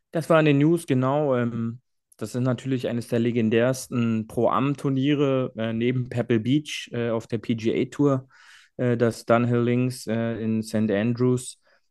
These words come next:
was halt aus Tradition dort schon immer so gespielt wird. Und, äh, ja, Familie Hatton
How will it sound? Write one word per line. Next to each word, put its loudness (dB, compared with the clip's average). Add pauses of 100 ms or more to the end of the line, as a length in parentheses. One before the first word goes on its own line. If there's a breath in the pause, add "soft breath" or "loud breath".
was 0
halt 4
aus 0
Tradition 0
dort 2
schon -4
immer 0
so 0
gespielt -4
wird. -2 (400)
Und, 0
äh, 0
ja, 2 (180)
Familie 0
Hatton -2